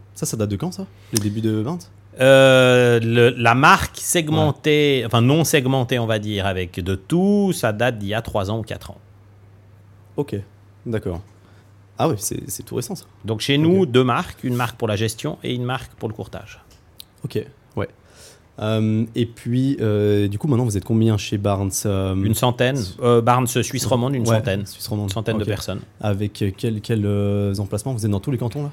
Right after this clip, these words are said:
Speaker 1: maintenant,
Speaker 2: Oui,
Speaker 1: Suisse romande ?
Speaker 2: on est dans tous les cantons suisses romands et on a, euh, effectivement vingt-deux agences à peu près, succursales qui font, euh, de la vente.
Speaker 1: Ok. Vingt-deux agences, ouais. Et puis, euh, alors Barnes fait que de la, fait que du courtage ou,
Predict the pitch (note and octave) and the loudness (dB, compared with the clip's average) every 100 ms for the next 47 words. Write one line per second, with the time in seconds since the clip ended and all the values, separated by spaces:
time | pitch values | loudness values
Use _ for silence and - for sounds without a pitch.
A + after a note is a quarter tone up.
0 | - A2 A2 F#3 G#2+ B2 D3 C3+ B2 A#2+ | -8 -4 2 2 2 2 2 4 2 0
1 | - A#3 G#3+ F#3+ F3 - F3+ F3 E3+ D#3 | 0 0 2 2 0 0 -2 0 0 -2
2 | E3 - - C#3+ E3+ G3+ G#3+ A3 A3 G3+ | -4 -2 0 2 4 4 4 2 2 0
3 | C#3+ C#3 C#3 C3 B2+ B2 B2+ C#3 C#3 A#2+ | -2 -2 0 0 0 0 0 2 2 0
4 | A2+ G#2+ A#2 - A2 A#2 G#2+ G#2 G2 G2 | 0 -2 -6 -6 -4 -2 -2 -2 -2 -4
5 | F2+ D#2 F2 - - - - - - - | -6 -10 -14 -16 -18 -20 -20 -20 -20 -18
6 | - A2 F#2+ - G2 A2 G2+ - G#2+ - | -14 -12 -12 -8 -8 -8 -12 -18 -18 -12
7 | G#2 - - G2 F#2 G2 E2+ D#2+ E2+ - | -12 -12 -12 -12 -8 -8 -8 -8 -12 -16
8 | - - - - - G2+ - - - - | -20 -20 -20 -14 -8 -6 -6 -10 -14 -20
9 | - - - - G#2 G2 G#2 G#2 G2 F#2 | -20 -20 -20 -12 -6 -4 -2 -2 -4 -6
10 | - G2 - - - - - A2+ - C3 | -8 -12 -14 -20 -20 -8 -2 -2 0 0
11 | C#3 D#3+ - A2+ A2+ A2 G#2 A2 D#3 - | 2 2 0 0 2 2 2 2 0 -2
12 | - G#2 - D#3 D#3+ B2 A#2+ A2 G#2 G#2+ | -4 -8 -4 0 0 2 0 2 0 -2
13 | - G#2+ D#3+ C3 C3+ D#3+ B2 | -6 -6 -6 -6 -6 -6 -6